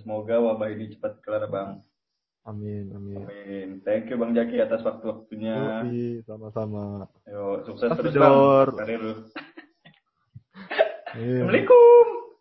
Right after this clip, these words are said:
Speaker 2: Salam.
Speaker 1: <laughs> Yoi, yoi.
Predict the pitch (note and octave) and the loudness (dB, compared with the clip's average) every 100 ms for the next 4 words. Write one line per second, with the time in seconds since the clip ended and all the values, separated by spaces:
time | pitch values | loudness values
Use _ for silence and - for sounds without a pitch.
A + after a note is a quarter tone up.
0 | _ _ _ _ _ _ C3 D3 C#3 C3 | _ _ _ _ _ _ -8 -2 2 2
1 | C3 C#3 _ _ - - C#4 - - - | 0 -8 _ _ -8 -2 -2 -4 -12 -20
2 | _ _ _ _ - _ _ _ _ _ | _ _ _ _ -20 _ _ _ _ _
3 | _ _ _ _ _ _ _ _ _ _ | _ _ _ _ _ _ _ _ _ _
4 | _ _ _ _ _ _ _ - A#2 A2+ | _ _ _ _ _ _ _ -14 -10 -10
5 | A2+ - G2 - G#2+ A#2+ - | -10 -14 -16 -18 -18 -18 -20